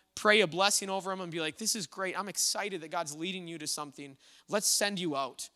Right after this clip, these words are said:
You know, in a way that when your name comes up in the future, I, I am just talking incredibly highly of you. I,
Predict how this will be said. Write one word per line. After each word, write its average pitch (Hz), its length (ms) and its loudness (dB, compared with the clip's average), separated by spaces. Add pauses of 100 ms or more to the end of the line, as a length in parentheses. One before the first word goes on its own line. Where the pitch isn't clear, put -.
(1200)
You 170 80 4
know, 185 80 8
in 208 160 4
a 202 80 2
way 196 360 0
that 180 200 -4
when 185 160 -4
your 208 180 -2
name 208 280 0
comes 202 220 -2
up 196 140 0
in 202 60 -10
the 175 80 -6
future, 208 500 -4
I, 202 200 4
I 202 180 -4
am 185 100 -6
just 165 240 -4
talking 196 380 -2
incredibly 165 480 -2
highly 190 400 0
of 175 100 -2
you. 185 160 -4
I, 190 160 4